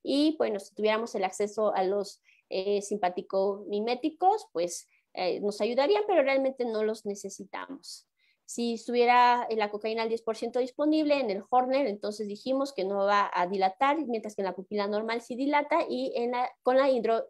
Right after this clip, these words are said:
hidroxianfetamina, solo en el primero o segundo orden actuaría, dado los niveles de norepinefrina. En resumidas cuentas, si tenemos anisocoria, primero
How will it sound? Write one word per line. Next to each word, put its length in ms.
hidroxianfetamina, 1120
solo 260
en 220
el 180
primero 400
o 60
segundo 420
orden 400
actuaría, 540
dado 440
los 220
niveles 440
de 240
norepinefrina. 880
En 280
resumidas 720
cuentas, 480
si 220
tenemos 640
anisocoria, 800
primero 560